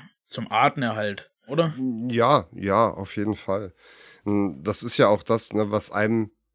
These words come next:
Speaker 2: die Jagd selber bedeutet. Ich selber, ich habe auch in der Familie keinen richtigen Bezug zur Jagd gehabt.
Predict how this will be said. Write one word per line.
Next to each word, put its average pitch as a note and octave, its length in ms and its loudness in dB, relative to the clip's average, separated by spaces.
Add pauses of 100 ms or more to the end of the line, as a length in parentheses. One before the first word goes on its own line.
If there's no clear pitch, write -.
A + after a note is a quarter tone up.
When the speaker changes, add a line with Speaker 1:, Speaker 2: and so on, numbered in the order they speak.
Speaker 2:
die F#2 100 -4
Jagd F#2+ 340 0
selber G2 280 -2
bedeutet. F#2 580 -2 (280)
Ich G#2 160 -8
selber, A2+ 400 4
ich G#2 140 -6
habe G2+ 240 0
auch G#2+ 560 2 (600)
in A2+ 120 4
der G#2 120 4
Familie D3 920 4 (220)
keinen A2+ 360 4
richtigen G#2 440 0
Bezug G2+ 420 -6
zur G#2+ 160 -2
Jagd G2 440 2
gehabt. E2 400 -8